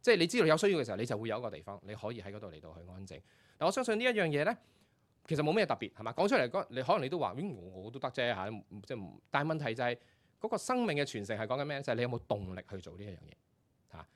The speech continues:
呢樣嘢唔係話你知道有噉樣嘅方式，你就等於你會去做。嗱，所以今日我哋嘅社會裏邊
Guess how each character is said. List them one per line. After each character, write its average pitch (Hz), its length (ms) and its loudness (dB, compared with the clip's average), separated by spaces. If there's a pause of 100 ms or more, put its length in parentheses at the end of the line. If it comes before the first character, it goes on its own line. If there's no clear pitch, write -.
(100)
呢 247 100 2
樣 240 80 6
嘢 151 200 2
唔 113 100 -6
係 120 180 0
話 117 240 2
你 139 220 0
知 220 260 -4
道 165 140 6
有 127 120 6
噉 135 80 2
樣 160 120 0
嘅 139 120 0
方 156 160 2
式， 160 120 -4 (220)
你 107 120 -6
就 110 100 -2
等 120 120 -4
於 98 120 -8
你 90 120 -12
會 90 220 -10
去 87 60 -12
做。 76 160 -16 (540)
嗱， 107 80 -4
所 208 140 0
以 175 240 -6 (340)
今 226 180 4
日 185 40 4 (120)
我 127 120 -2
哋 127 40 0
嘅 117 120 -2
社 117 200 -4
會 147 100 -2
裏 113 120 -2
邊 95 240 -8